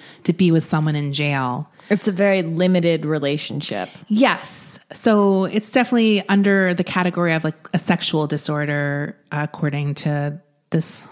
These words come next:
Speaker 1: thing I found on the internet. <laughs> So who knows how accurate it is, but it kinda all makes sense.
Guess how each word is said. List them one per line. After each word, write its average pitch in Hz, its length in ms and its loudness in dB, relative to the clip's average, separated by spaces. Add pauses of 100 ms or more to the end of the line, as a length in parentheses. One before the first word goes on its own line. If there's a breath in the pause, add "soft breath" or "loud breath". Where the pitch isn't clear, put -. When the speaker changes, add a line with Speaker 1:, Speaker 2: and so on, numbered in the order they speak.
(140)
Speaker 1:
thing 156 200 0
I 156 80 -2
found 147 200 -4
on 151 100 -2
the 147 80 -4
internet. 185 400 2
<laughs> - 260 -2
So 262 160 4
who 269 180 6
knows 240 240 4
how 220 140 2
accurate 196 480 2
it 185 60 4
is, 185 260 0 (220 loud breath)
but 320 100 2
it 349 60 -2
kinda 370 200 2
all 247 180 4
makes 202 240 0
sense. 190 540 -2